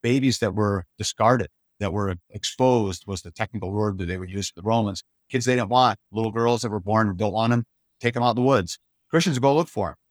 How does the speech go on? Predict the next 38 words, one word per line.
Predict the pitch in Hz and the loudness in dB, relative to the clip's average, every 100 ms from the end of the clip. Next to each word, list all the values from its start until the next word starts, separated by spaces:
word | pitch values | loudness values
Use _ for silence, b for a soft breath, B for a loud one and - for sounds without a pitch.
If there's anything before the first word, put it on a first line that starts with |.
| _ - | _ -4
and | 117 | -2
adopt | 113 117 131 - | 0 2 2 0
'em. | 104 - _ _ | -8 -10 _ _
And | - 123 | 0 2
the, | 117 107 - - | 2 0 -4 -4
the, | 113 107 101 - _ _ _ | 0 0 -2 -6 _ _ _
the | 117 | -4
world | 113 139 127 | 0 0 2
thought | 127 | 0
they | 123 | 2
were | 117 | 0
nuts. | 101 110 - - - _ _ _ _ | 2 0 0 -4 -14 _ _ _ _
You | 110 | 0
know, | 107 | 2
"You're | 117 | 4
wasting | 135 151 127 | 2 2 2
all | 135 | 2
your | 127 | 4
resources | 156 - 117 - | 2 2 0 0
raising | 113 120 120 | -4 -2 -2
this | |
kid | - 127 | -4 -2
nobody | 123 123 | 2 4
wants. | 123 139 98 - - _ - | 4 2 -2 -8 -18 _ -18
It's | - | -8
a | |
child. | - 151 110 90 _ | -2 2 0 -2 _
I | - | -2
want | 120 90 - | -2 -2 -8
it." | - _ _ b b b _ | -18 _ _ b b b _
That's | 143 180 | 2 2
what | 147 | 0
the | |
church | 127 120 107 | -4 -4 -4
needs | 107 92 | -6 -4
to | 98 | -6
do | 92 | -6
today. | 82 - | -8 -10